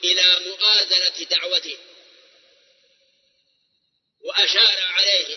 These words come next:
أهله وأولاده وأصحابه بألا يفوت هذه الفرصة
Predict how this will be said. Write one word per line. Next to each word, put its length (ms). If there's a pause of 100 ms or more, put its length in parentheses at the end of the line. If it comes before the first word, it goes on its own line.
أهله 580
وأولاده 800
وأصحابه 920 (1500)
بألا 500
يفوت 640
هذه 520
الفرصة 640